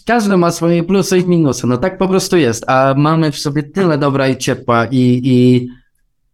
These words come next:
i w cyber P R L, który dla wielu wybrzmiewa takim po prostu, tak jakbym coś komentował negatywnie. W ogóle nie o to mi chodzi. Ja uwielbiam fakt, że klaskamy w samolotach.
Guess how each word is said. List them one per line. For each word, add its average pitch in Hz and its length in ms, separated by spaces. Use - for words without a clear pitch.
i 139 40
w - 80
cyber 165 380
P 170 100
R 160 120
L, 151 240
który 147 240
dla 147 200
wielu 151 340
wybrzmiewa 139 540
takim 143 280
po 135 80
prostu, 143 320
tak 139 180
jakbym 135 300
coś 139 200
komentował 139 720
negatywnie. 139 640
W 110 60
ogóle 170 260
nie 160 120
o 151 40
to 151 120
mi 156 120
chodzi. 135 260
Ja 117 60
uwielbiam 156 600
fakt, 139 300
że 127 100
klaskamy 113 560
w - 60
samolotach. 101 580